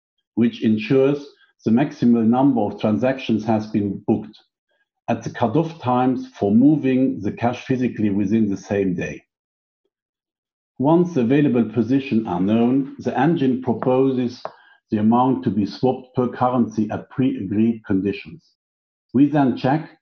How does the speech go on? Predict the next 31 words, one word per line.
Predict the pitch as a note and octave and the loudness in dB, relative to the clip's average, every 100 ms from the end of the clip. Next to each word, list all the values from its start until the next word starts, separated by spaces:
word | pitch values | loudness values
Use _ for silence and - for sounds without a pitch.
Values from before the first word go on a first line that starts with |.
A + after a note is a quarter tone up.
| - | -4
edit, | C#3+ C#3+ C#3 C#3 - | -2 2 2 0 -6
and | G#2+ G2+ | -4 -4
change | - B2+ C3+ - | -2 0 0 0
if | A#2 A#2 | -4 -2
necessary | B2 A#2 G#2+ A2 | -2 -4 -8 -4
before | F#2+ G#2 - - C3 B2 C#3+ - _ _ _ _ - | -2 -4 -6 -2 0 2 -2 -6 _ _ _ _ -4
we | G#2+ A#2 | 2 2
approve | G#2+ - B2+ B2+ A2 | 0 0 2 2 -2
the | |
suggested | G#2+ - F#2 A2 - G#2 | -4 -4 -2 -2 -2 -4
F | G#2 G2 | -4 -2
X | G#2+ - - _ _ | -2 -4 -16 _ _
swaps. | _ - F2+ D#2+ - - _ _ _ _ _ _ _ _ | _ -6 -4 -4 -12 -20 _ _ _ _ _ _ _ _
After | - E3 E3 - | 0 0 0 -2
our | G2+ G2+ | -2 -2
approval, | F2+ - A2+ B2+ D3+ E3+ | -4 0 0 2 0 -2
the | G2+ A#2 - | -4 -4 0
engine | D3 E3 C3 C3 C3 - - | 2 2 2 0 0 -4 -6
books | G#2 D3 D#3 - | 0 0 0 -2
and | G#2+ | -2
settles | - C3 C3 A#2 - | 0 -2 0 -2 -4
the | G2 | -8
transaction. | - G2 F#2+ F2 - - F2+ _ _ _ _ _ _ _ _ _ - | -4 -2 -2 -6 -8 -18 -20 _ _ _ _ _ _ _ _ _ -4
While | A#2 C3 A#2 | 0 2 0
the | A2+ D3 | 0 2
engine | G#3 F#3+ G2+ G#2 A#2 - | 2 2 2 0 0 0
can | A#2+ B2 | 0 2
work | C3+ C3+ A#2+ | 2 0 0
without | A2 C3 C#3 C3+ | 0 2 0 -2
this | G2 | -4
approval, | F#2 - D3 F3 F2+ G2 C3 | -4 0 2 2 0 -4 -6